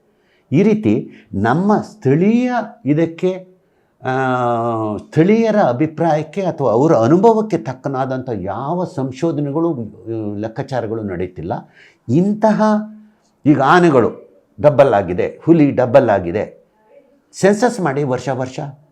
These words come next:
ಎಲ್ಲುಂಟು ನಿಮ್ಮ ಹತ್ರ? ಈಗ ಎರಡ್ ಸಾವಿರದ ಹದಿನೇಳರಲ್ಲಿ ಯಾರೋ ಸೆನ್ಸಸ್ ಮಾಡಿದ್ದಾರೆ ಆನೆದು,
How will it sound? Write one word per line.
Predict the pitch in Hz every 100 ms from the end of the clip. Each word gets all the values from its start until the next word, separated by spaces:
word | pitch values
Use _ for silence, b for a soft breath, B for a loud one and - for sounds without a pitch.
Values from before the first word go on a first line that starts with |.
| _
ಎಲ್ಲುಂಟು | 160 190 180 143
ನಿಮ್ಮ | 135 117
ಹತ್ರ? | 113 - 135 123 _ _ _ _ _ _ _ _ _ _
ಈಗ | 127 139 131 110
ಎರಡ್ | 131 131 143
ಸಾವಿರದ | 175 180 143
ಹದಿನೇಳರಲ್ಲಿ | 123 127 170 185 156 165 165
ಯಾರೋ | 139 139
ಸೆನ್ಸಸ್ | 127 113 101 87 -
ಮಾಡಿದ್ದಾರೆ | 67 67 90 - _ _ _ -
ಆನೆದು, | 110 107 98 - -